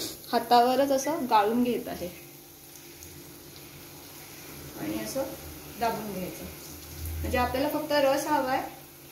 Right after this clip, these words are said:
आणि हे कोकम नकोय. तुम्हाला जर खूप असं आंबट आणि कोकम असं छान आवडत असेल तर तुम्ही हे असंच डायरेक्ट ह्याच्यात मिक्स केलं तरी चालेल. तर ह्याच्यात बघा छान असं सगळं मिक्स झालेलं आहे आणि आता मी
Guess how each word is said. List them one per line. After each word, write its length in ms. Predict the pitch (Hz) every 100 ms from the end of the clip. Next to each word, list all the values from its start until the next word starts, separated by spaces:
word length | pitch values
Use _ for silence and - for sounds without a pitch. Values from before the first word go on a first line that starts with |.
| - - - - - - - - - - - - - - - - -
आणि 220 | 226 220 220 226
हे 160 | 233 226
कोकम 440 | - 233 226 226 233
नकोय. 360 | 214 - 214 254 - -
तुम्हाला 280 | 269 254 269
जर 200 | 277 294 -
खूप 240 | - 302 311
असं 180 | 311 339
आंबट 520 | 254 247 262 269 269
आणि 140 | 269 269
कोकम 400 | 254 226 254 262
असं 160 | 269 294 285
छान 220 | 269 262
आवडत 360 | 240 226 254
असेल 300 | 262 269 277
तर 120 | 294 285
तुम्ही 200 | 269 285
हे 140 | 285
असंच 420 | - 262 277 277
डायरेक्ट 340 | 269 247 269 269
ह्याच्यात 260 | 262 269
मिक्स 300 | 254 254 -
केलं 220 | 269 247 262 -
तरी 180 | 254 277
चालेल. 360 | - - - - - - - - -
तर 60 | 247
ह्याच्यात 220 | 247 247 262
बघा 180 | 254 277
छान 320 | 277 254 247
असं 140 | 277 277
सगळं 240 | 254 269
मिक्स 220 | 262 226
झालेलं 380 | 269 269 226 220
आहे 260 | 214 233 240 - - - - - - - - - - - - - - - -
आणि 180 | - 247
आता 220 | 226 247
मी 120 | 254